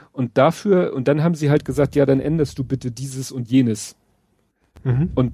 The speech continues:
Speaker 1: für diese Änderung, dafür waren diese Teile, die ich schon, die mich schon irritiert hatten.
Speaker 2: Ja.
Speaker 1: Ne? Weil die haben da halt, äh, eine Konstruktion, wo so Streben so diagonal laufen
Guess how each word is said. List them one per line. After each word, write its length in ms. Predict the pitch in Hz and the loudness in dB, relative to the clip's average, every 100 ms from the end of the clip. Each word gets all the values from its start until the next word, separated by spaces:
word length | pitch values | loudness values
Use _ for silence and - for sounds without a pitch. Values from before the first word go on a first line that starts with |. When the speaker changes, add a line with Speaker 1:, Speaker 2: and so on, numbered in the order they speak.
| - | -6
Speaker 1:
für 180 | - 135 | -4 -4
diese 480 | 135 147 131 139 - | -4 -2 2 2 4
Änderung, 640 | 175 202 151 117 110 104 _ _ | 2 4 2 2 -4 -6 _ _
dafür 440 | 135 143 - 160 | 2 2 2 0
waren 240 | 131 135 135 | 2 2 2
diese 260 | 131 120 | 0 -4
Teile, 440 | 117 120 135 139 127 | -4 4 4 4 2
die 280 | 120 131 135 | -2 -6 -4
ich 280 | 135 - - | -6 -10 -14
schon, 320 | - 123 117 | -2 0 0
die 100 | 131 | -2
mich 140 | 127 | -4
schon 140 | - 131 | -4 -6
irritiert 500 | 117 113 - 131 120 | -6 -6 0 0 0
hatten. 280 | 117 98 - _ _ _ _ - - | -4 -6 -16 _ _ _ _ -20 -4
Speaker 2:
Ja. 260 | 131 127 - _ - - | -2 -2 -8 _ -20 -18
Speaker 1:
Ne? 180 | - 120 - _ _ | -10 -10 -10 _ _
Weil 140 | - 117 | 0 2
die 160 | 120 | 4
haben 160 | 117 139 | 2 4
da 160 | 139 123 | 4 4
halt, 220 | 135 131 | 2 2
äh, 180 | 127 127 | -6 -6
eine 160 | 123 | -6
Konstruktion, 920 | 123 139 131 127 - - 131 143 151 147 _ _ | -2 -4 -2 -8 -8 0 2 4 2 -4 _ _
wo 140 | 123 131 | -4 -4
so 300 | 117 123 120 | -2 -2 -2
Streben 540 | - 127 120 135 139 | -4 -2 0 2 0
so 120 | 120 | -4
diagonal 680 | 117 127 127 123 117 127 151 | -4 0 2 2 2 4 4
laufen 560 | 120 113 113 - 147 | 2 0 -4 -6 -8